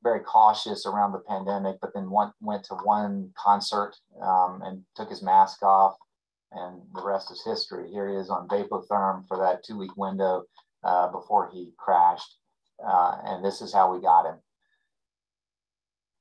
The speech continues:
He, he's got your, your ecmo cannulas, and he's a little bit edematous, and he's, he's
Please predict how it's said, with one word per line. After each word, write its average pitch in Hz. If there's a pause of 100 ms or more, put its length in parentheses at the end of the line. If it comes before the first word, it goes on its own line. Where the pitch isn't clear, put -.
(120)
He, 220 (340)
he's -
got - (240)
your, 107
your 98
ecmo 120
cannulas, 107
and 90
he's 90
a 98
little 110
bit 90
edematous, 104
and 92
he's, -
he's 92